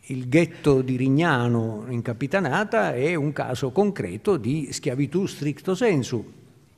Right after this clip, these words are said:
Come mai? Etica, filosofia dovrebbero contrapporsi,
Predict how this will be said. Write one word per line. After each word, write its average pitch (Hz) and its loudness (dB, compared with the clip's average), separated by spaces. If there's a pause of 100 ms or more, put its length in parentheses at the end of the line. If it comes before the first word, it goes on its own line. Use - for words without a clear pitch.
Come 156 8
mai? 90 2 (1040)
Etica, 135 0 (720)
filosofia 135 2
dovrebbero 135 0
contrapporsi, 151 0